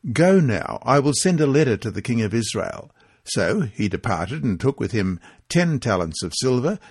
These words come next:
six thousand shekels of gold, and ten changes of clothing. Then he brought the letter to the king of Israel, which said, "Now be advised, when this letter comes to you, that I have sent Naaman my servant to you,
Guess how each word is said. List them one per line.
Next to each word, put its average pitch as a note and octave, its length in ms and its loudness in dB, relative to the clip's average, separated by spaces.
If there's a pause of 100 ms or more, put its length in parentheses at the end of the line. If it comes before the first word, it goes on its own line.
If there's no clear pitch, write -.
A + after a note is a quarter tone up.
six - 320 -2
thousand G#2+ 420 0
shekels G#2 380 -4
of F#2 140 -8
gold, C#3 460 0 (280)
and D3 300 -2
ten G2+ 460 0
changes E2+ 560 -4
of - 100 -16
clothing. A#2 600 -4 (640)
Then D#3 160 6
he A3 80 8
brought C#3+ 300 4
the C3 60 -2
letter G#2 280 0
to B2+ 80 -2
the A2 120 -2
king B2+ 200 2
of A2+ 120 0
Israel, G2 460 0
which G#2+ 180 -4 (120)
said, B2 280 2 (1000)
"Now C#3 360 2
be D#3 220 2
advised, - 920 -4 (280)
when G#2 240 2
this D#3+ 260 0
letter C3+ 260 2
comes A#2+ 380 -2
to A2+ 140 -4
you, A2 460 0
that A#2 140 -2
I A2 200 2
have G#2+ 240 -2
sent - 360 -2
Naaman D3 500 2
my B2 200 0
servant A#2 560 0
to B3 180 2
you, G2+ 380 0